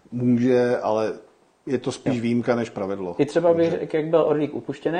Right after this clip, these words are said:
Speaker 2: a mohli jsme si prohlídnout ty místa, na které chytáme, tak bych řekl, že jemnej ba-, nános bahna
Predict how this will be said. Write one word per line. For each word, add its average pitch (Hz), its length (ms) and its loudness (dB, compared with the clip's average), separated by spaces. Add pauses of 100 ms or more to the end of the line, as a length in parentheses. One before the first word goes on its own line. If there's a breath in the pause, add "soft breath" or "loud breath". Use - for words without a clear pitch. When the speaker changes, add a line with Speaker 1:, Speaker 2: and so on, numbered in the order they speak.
Speaker 2:
a 165 40 -8
mohli 135 220 -2
jsme 143 140 -4
si 147 140 -4
prohlídnout 139 440 -2
ty 156 80 -4
místa, 135 300 -4
na 139 100 -4
které 143 200 -2
chytáme, 143 680 -4 (580 soft breath)
tak - 320 0 (140)
bych 147 220 0
řekl, 147 200 2
že 147 540 2 (320)
jemnej 160 300 2
ba-, 147 360 4 (100)
nános 139 440 -4
bahna 139 600 -4